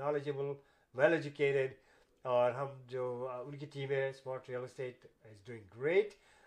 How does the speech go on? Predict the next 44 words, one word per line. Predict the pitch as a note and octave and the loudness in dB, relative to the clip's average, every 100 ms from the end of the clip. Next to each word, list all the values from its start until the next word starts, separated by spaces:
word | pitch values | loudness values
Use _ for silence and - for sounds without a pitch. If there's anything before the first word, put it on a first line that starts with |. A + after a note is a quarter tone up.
| _ | _
تو | C#3 C#3+ C#3+ | 4 4 4
ہم | D3 | 0
میں | D3+ | -4
سے | D3 | -6
کسی | - E3 | -12 -10
کو | E3 | -8
بھی | D#3+ | 2
کال | D3+ D3 | 4 4
کرنے | D3+ C#3+ | 2 -2
کے | C#3+ C#3 | -4 -4
لیے، | C#3 C#3+ | -2 -2
اطہر | F3 G#3+ | -2 2
جعفری | F#3+ F#3 G#3+ | 2 2 0
کا | |
ویسے | F#3+ F3+ E3 | -2 -2 -6
نمبر | D3 E3+ | -2 0
میں | E3 | 2
آپ | C3+ C#3 | 0 -2
کو | |
بتا | B2 A2+ A2+ | -10 -8 -6
دیتا | C#3 B2+ | -6 -8
ہوں، | C#3 - _ _ | -14 -16 _ _
سکس | - B3 - - | -4 -4 -4 0
فور | G3 G3 | 2 2
سیون | - C3 B2+ D3+ - - - _ - _ | 0 -6 -6 -10 -20 -20 -20 _ -20 _
ٹو | G#3 A3+ | -2 0
زیرو | G3+ F#3 D3+ | 4 6 8
ایٹ | C#3 C#3+ - - _ _ _ B2 | 6 2 -2 -18 _ _ _ 0
نائن | C3+ F3 E3+ | 2 2 0
سیون | E3+ D#3+ F#3 - _ _ _ - | -2 -2 -2 -6 _ _ _ -6
ٹو | F3+ C#3 | -6 -6
فور۔ | G#2+ F2 _ _ _ _ - | -14 -16 _ _ _ _ -4
یس، | D#3 D3 | -4 -4
سکس | - - E3 - | -10 -14 -14 -6
فور | F3+ | -6
سیون | F3 F3+ F#3 G#3+ - _ _ _ | -4 -6 -4 -4 -8 _ _ _
ٹو | - F#3 | -8 -6
زیرو | F3 F#3 F3+ | -4 -4 -2
ایٹ | F3+ F#3 F#3 _ _ _ B2 | -2 -2 -4 _ _ _ -2
نائن | D#3 F3+ F3 | 0 0 -2
سیون | E3+ D#3+ E3 E3 | -4 -4 -8 -12
ٹو | - D#3+ - | -14 -14 -4
فور، | E3 E3+ E3+ | 0 0 0
اطہر | B2+ B2 D3 | -12 -4 0